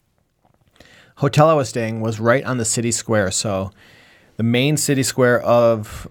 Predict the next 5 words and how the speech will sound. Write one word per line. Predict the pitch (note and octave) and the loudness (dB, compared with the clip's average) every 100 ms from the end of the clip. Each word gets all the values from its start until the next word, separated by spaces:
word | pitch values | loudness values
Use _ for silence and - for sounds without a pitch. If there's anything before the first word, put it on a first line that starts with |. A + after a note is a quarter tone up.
| - | -2
of | A2+ A2+ G#2+ | 2 2 0
Glasgow, | A2 A#2+ B2 - - A#2 A2 A2 G#2+ - _ _ _ - | 0 0 0 -4 0 2 2 0 -4 -10 _ _ _ -6
I | A2+ | -2
am | B2 A2+ | 0 -2
sitting | A2 - C3+ C3+ B2+ B2 | -4 -2 0 0 -2 -6